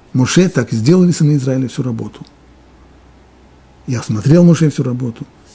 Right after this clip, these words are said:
и вот они сделали её, как повелел Бог, так и сделали. И благословил их Моше. Зачем они принесли его? Принесли всё Моше.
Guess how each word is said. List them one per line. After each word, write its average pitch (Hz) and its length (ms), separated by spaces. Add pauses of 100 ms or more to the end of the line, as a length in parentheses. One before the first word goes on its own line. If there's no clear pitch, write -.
и 120 60
вот 123 180
они 113 140
сделали 139 500
её, 123 260 (320)
как - 200
повелел 110 320
Бог, 135 340
так 117 240
и 120 40
сделали. 98 380 (280)
И 170 120
благословил 113 720 (600)
их 107 140 (420)
Моше. 107 260 (1700)
Зачем 147 300
они 156 120
принесли 139 420
его? 139 140 (1800)
Принесли 120 360
всё 147 180
Моше. 135 380